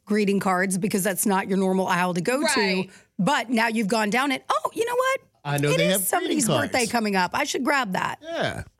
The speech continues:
Speaker 3: Uh, let's see here. Uh, Ted says alcohol. Uh, that crap will give me a headache for a week.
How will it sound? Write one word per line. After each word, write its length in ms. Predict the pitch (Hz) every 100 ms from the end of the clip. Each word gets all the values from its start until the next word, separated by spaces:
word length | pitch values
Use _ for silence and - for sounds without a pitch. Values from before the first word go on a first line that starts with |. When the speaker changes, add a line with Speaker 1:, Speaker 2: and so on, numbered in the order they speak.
| _ _ _ - - - _
Speaker 3:
Uh, 300 | 147 135 135
let's 200 | 139 139
see 240 | - 147 123
here. 480 | 123 139 123 120 120
Uh, 320 | 123 120 120 120
Ted 260 | - 160 160
says 300 | - 143 -
alcohol. 800 | 151 160 - 147 165 170 175 196 - - _ _ -
Uh, 220 | 131 120
that 220 | 127 165
crap 340 | - 170 170 -
will 80 |
give 240 | 120 151 143
me 100 | 151
a 60 | 123
headache 360 | 147 151 156
for 180 | - 139
a 80 | 117
week. 400 | 127 190 220 -